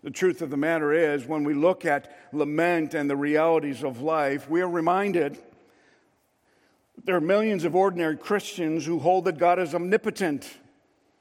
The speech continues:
that God is perfectly good, and that suffering abounds in the world. Somehow we can hang on to that tension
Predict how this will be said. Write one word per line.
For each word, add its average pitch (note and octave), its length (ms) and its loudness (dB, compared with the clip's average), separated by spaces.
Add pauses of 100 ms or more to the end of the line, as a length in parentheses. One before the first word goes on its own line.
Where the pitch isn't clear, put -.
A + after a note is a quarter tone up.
(160)
that D3 180 -4
God E3+ 320 2
is E3+ 300 0
perfectly G3+ 580 0
good, E3 560 2 (560)
and D#3 160 -2
that D#3 120 -6
suffering F#3+ 560 -2
abounds F3+ 580 0
in F3 120 -2
the E3+ 60 -2
world. F3 360 2
Somehow G3 400 -2
we F3 140 2
can F3+ 140 -4
hang E3 220 -2
on G#3 200 0
to G#3 100 -4
that E3 200 0
tension F#3+ 640 -4